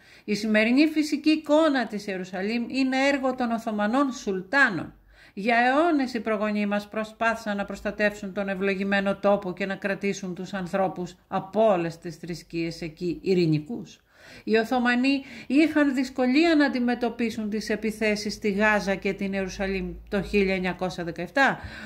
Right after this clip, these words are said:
Ο Οθωμανικός στρατός, ο οποίος πραγματοποίησε τις δύο πρώτες επιθέσεις στη Γάζα, έπρεπε να αποσυρθεί ως αποτέλεσμα της τρίτης επίθεσης λόγω του αριθμού των στρατιωτών του εχθρού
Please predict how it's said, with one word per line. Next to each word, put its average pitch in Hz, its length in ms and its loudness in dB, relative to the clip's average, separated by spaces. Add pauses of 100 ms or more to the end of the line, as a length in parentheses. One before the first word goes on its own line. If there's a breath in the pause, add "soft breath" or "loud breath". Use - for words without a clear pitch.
(120)
Ο 196 80 -2
Οθωμανικός 220 500 -2
στρατός, 262 480 0
ο 262 40 0
οποίος 262 320 0
πραγματοποίησε 240 760 -2
τις 226 160 -4
δύο 240 140 0
πρώτες 247 360 -2
επιθέσεις 247 440 -2
στη 247 180 -4
Γάζα, 240 380 2
έπρεπε 247 340 -2
να 247 100 0
αποσυρθεί 233 640 -4
ως 214 220 -4
αποτέλεσμα 233 760 -2
της 226 200 -10
τρίτης 247 300 -4
επίθεσης 233 640 -4
λόγω 233 440 0
του 240 100 -4
αριθμού 240 460 -2 (500 loud breath)
των 247 280 2
στρατιωτών 240 720 0
του 247 80 -4
εχθρού 240 440 0